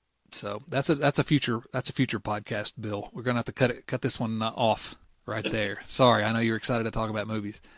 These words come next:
I did see a movie you suggested, uh, on a previous podcast. We, we mentioned it very briefly. I finally got around to it the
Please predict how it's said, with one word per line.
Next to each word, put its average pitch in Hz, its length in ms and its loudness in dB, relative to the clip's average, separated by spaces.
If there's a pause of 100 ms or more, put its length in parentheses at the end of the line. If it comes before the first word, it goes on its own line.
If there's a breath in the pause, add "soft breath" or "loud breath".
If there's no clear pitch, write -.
(160 soft breath)
I 139 80 4
did 202 140 12
see 220 140 12
a 185 40 12
movie 185 200 12
you 165 100 8
suggested, 147 680 6
uh, 117 480 2 (840)
on 120 180 2
a 120 140 0 (300)
previous 220 300 6
podcast. 120 560 2
We, 120 160 -2
we 135 280 -4
mentioned 123 300 -4
it - 20 -10
very 120 120 0
briefly. 131 280 2
I 110 100 -4
finally 135 260 -2
got 123 140 0
around 131 220 0
to - 100 -4
it - 80 -6
the 131 160 -10